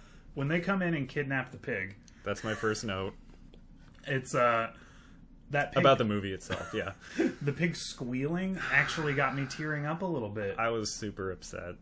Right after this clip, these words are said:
Speaker 1: Yeah.
Speaker 2: Yeah.
Speaker 1: Like, they hit that, uh, I think the pitch of, like, a baby crying or something. Like, that really just makes us respond.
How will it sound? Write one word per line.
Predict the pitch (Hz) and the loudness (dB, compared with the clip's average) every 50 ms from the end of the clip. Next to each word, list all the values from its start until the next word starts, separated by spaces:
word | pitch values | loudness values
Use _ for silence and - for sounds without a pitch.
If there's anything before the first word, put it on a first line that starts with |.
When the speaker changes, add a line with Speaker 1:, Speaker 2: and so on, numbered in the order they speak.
| - - | -10 -8
Speaker 1:
Yeah. | 123 123 143 175 220 247 226 160 101 - - - - - - - - - - - | -6 -4 -2 0 2 2 2 0 -2 -8 -14 -20 -20 -20 -20 -20 -20 -18 -8 -6
Speaker 2:
Yeah. | 104 92 87 87 90 90 87 - - - - | -6 -4 -4 -4 -6 -6 -8 -10 -16 -12 -4
Speaker 1:
Like, | 147 147 135 135 | -4 -4 -2 0
they | 160 156 147 | -2 -2 0
hit | 139 165 170 170 - | 0 -2 -2 -2 -2
that, | 185 190 180 180 170 | 0 2 2 2 2
uh, | 160 151 139 131 123 - - - - - - - - - - - - | 2 2 2 0 -2 -6 -10 -14 -20 -20 -20 -20 -20 -20 -20 -14 -10
I | 143 | -6
think | 135 170 175 170 - 151 | -4 -4 -4 -4 -4 -6
the | 156 - | -6 -6
pitch | - - 170 175 170 - - | -4 -2 -2 -2 -2 -2 -4
of, | 151 127 139 | -6 -2 -2
like, | 143 139 - | -2 -2 -2
a | 117 | -4
baby | 104 117 131 151 147 135 113 | -4 -4 -2 -2 -2 -4 -6
crying | - - 120 104 101 98 95 98 | -6 -6 -8 -6 -6 -6 -8 -8
or | 98 98 98 | -8 -8 -8
something. | - 117 98 98 101 101 95 95 101 110 | -8 -8 -10 -10 -10 -12 -12 -10 -8 -4
Like, | 123 120 110 107 | -2 -2 -2 0
that | 117 117 107 110 | -2 -4 -4 -2
really | 123 131 135 127 127 127 | 0 0 0 0 0 -2
just | 120 120 110 - | -2 -4 -6 -6
makes | 117 117 120 113 - 123 | -4 -6 -6 -4 -4 -6
us | 120 - - | -6 -6 -8
respond. | 113 104 - - - 98 104 117 131 143 143 135 | -10 -10 -10 -10 -10 -8 -6 -4 -4 -4 -4 -6